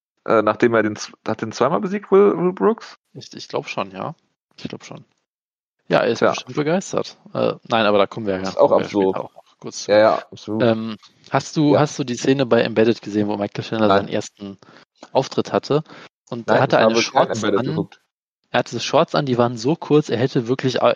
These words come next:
Speaker 2: einfach nackt rumlaufen sollen. Es wäre weniger, äh, weniger,
Speaker 1: <laughs>
Speaker 2: äh, äh, su-, suggestiv gewesen. Es war absolut
Speaker 1: Jonas.
Speaker 2: großartig.
Speaker 1: Wir haben letzte Woche gar nicht über den Cup von, äh, Brian Ortega geredet.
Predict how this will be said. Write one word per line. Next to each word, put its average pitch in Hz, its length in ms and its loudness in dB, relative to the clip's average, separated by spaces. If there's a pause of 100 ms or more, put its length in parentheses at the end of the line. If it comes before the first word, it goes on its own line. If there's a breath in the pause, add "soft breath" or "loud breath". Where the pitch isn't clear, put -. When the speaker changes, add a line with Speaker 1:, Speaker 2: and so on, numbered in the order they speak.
Speaker 2:
einfach 117 300 -4
nackt 104 260 -6
rumlaufen 95 380 -6
sollen. 95 180 -4
Es 98 100 -12
wäre 104 260 0
weniger, 110 540 4
äh, 107 180 -6
weniger, 107 800 2
Speaker 1:
<laughs> - 60 -12 (500 loud breath)
Speaker 2:
äh, - 100 -2
äh, 107 60 0
su-, 110 200 -8
suggestiv 113 520 -6
gewesen. - 480 -14
Es - 160 -14
war 110 140 4
absolut 113 220 2
Speaker 1:
Jonas. 104 160 4
Speaker 2:
großartig. - 540 -14 (600)
Speaker 1:
Wir 117 140 0
haben 120 140 4
letzte 120 240 4
Woche 110 180 4
gar 110 180 4
nicht 113 160 -4
über 101 560 6
den 98 420 -6 (200)
Cup - 320 -2
von, 104 480 0
äh, 92 560 -2
Brian 101 220 2
Ortega 90 340 2
geredet. 85 400 -4